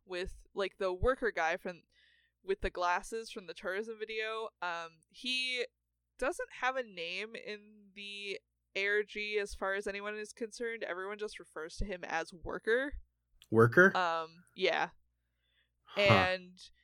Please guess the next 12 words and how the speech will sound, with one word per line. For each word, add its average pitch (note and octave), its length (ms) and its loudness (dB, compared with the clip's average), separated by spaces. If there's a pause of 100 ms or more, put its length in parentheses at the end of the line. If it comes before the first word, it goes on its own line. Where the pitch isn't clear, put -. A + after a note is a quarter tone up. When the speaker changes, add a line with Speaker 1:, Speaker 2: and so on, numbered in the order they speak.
(220)
Speaker 1:
he A#3 420 -2 (100)
is G#3 400 4
carrying C4+ 400 4
a C4 60 2
briefcase G#3+ 1000 0
with G3 220 0
a G3+ 80 2
drawing G3+ 460 0
of F#3+ 100 -2
a D#3+ 120 -2
fennel C4+ 440 2
bulb D#3+ 440 -2